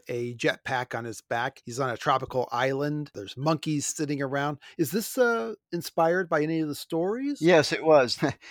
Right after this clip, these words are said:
Speaker 2: Uh, you know, it, Gene wrote a story about some kind of an island that was, the whole island was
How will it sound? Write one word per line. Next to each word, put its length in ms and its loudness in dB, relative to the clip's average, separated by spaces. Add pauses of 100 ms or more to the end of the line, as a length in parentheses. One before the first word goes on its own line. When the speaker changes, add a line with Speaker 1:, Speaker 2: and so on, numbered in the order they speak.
(300)
Speaker 2:
Uh, 200 -2
you 280 -4
know, 180 2
it, 320 -2
Gene 300 0
wrote 200 6
a 60 0
story 420 4
about 440 6
some 260 -2
kind 380 0
of 200 4
an 160 0
island 600 2
that 200 4
was, 360 0
the 120 -2
whole 320 4
island 560 4
was 460 -2